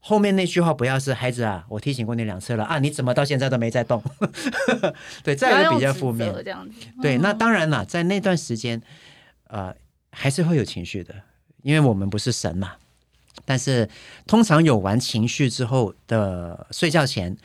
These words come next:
Speaker 1: 我会跟孩子做一个修复关系。比如说，比如说我说，“吴峰啊，刚刚洗澡之前，爸爸对你有点凶，对不对？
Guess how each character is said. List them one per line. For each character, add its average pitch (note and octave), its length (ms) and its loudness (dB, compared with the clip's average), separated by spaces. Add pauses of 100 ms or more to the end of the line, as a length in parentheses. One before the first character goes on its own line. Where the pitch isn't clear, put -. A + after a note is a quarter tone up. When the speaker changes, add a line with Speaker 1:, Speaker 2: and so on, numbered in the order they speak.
(360)
Speaker 1:
我 G2+ 100 -2
会 C#3+ 160 4
跟 C#3+ 160 0
孩 C3 120 2
子 G#2+ 120 -4
做 A#2 160 2
一 A2+ 40 4
个 A2 100 -2
修 A2+ 160 0
复 A2 160 0
关 G#2 180 -2
系。 G#2 200 -6
比 F#2+ 120 -10
如 F#2+ 120 -4
说， A#2 280 2 (340)
比 - 100 -6
如 A2 80 2
说 B2+ 160 0
我 A2+ 80 0
说 A#2+ 120 0
，“吴 B2+ 80 0
峰 C3+ 160 4
啊， A2 240 2 (360)
刚 B2+ 100 -2
刚 C3+ 80 4
洗 C3 160 0
澡 A2 160 0
之 A#2 100 -4
前， G#2+ 240 -4
爸 F#2 120 -6
爸 G#2+ 120 -2
对 A2 140 -2
你 G#2+ 80 -6
有 F#2+ 140 -8
点 F#2 160 -10
凶， G#2 200 -8
对 G#2 120 -8
不 G2 80 -8
对？ F#2+ 320 -10